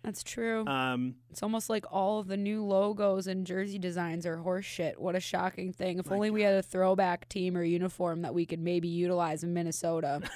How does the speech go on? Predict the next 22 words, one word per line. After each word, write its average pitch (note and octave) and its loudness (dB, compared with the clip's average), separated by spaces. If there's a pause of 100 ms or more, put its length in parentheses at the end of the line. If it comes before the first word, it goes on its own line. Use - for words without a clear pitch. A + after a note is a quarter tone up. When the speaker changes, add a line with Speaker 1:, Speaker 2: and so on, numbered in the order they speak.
(320)
Speaker 2:
<laughs> G3+ -4 (720)
Speaker 1:
Maybe. F#3+ 4
Speaker 2:
Wouldn't A#3 6
that A#3 4
be G#3+ -2
great? F3+ 0 (120)
Speaker 1:
Or A3+ 4
just G#3+ 0 (120)
redo G#3+ 0
the G3+ 0
entire F#3+ 2
color F3 2
scheme. F3 -2
That E3 0
would D#3+ -4
be D#3+ -4
great. D#3+ -4 (1200)
Speaker 2:
I'm E3+ 0
a D#3 0
fan C3 -2
of B2 -8
that. A#2+ -14